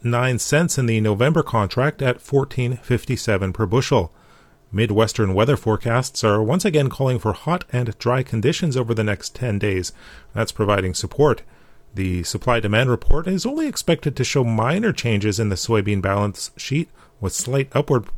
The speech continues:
revisions to both old and new crop ending stocks projections expected. Weekly U S soybean export sales were at the low end of expectations, and that did pressure values somewhat. Corn, it's also higher on the shifting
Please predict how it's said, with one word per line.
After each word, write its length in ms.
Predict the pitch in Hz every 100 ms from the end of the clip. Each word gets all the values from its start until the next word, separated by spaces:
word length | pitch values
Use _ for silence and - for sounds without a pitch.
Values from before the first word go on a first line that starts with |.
| - -
revisions 580 | 110 107 151 123 107
to 80 | -
both 180 | 110 110 -
old 260 | 123 117 -
and 220 | 107 101
new 180 | 113 131
crop 380 | - 110 104 - - - - - - -
ending 260 | 147 131 110
stocks 420 | - 95 95 -
projections 760 | - 90 208 - - 101 98 -
expected. 760 | 101 - - 127 135 110 90 - - - - -
Weekly 400 | 101 110 120 107 95
U 180 | 104 107
S 120 | -
soybean 440 | - - 120 113
export 480 | 113 117 - 127 110
sales 400 | - 123 160 147 - -
were 140 | 127
at 80 | 202
the 100 | 131
low 220 | 110 165
end 120 | 147
of 120 | 107 104
expectations, 800 | 101 - 101 - 107 - 123 123
and 120 | 123
that 200 | 139 -
did 260 | 160 127
pressure 480 | - 143 123 110 98 - - - - -
values 580 | - 110 107 92 98 -
somewhat. 640 | - 110 92 92 107 113 - - _ - - - - - -
Corn, 340 | 185 196 220
it's 280 | 151 165 -
also 400 | - 143 - 151
higher 400 | - 127 165 185
on 160 | 131 120
the 240 | 117 117
shifting 680 | - - - 160 - 131 117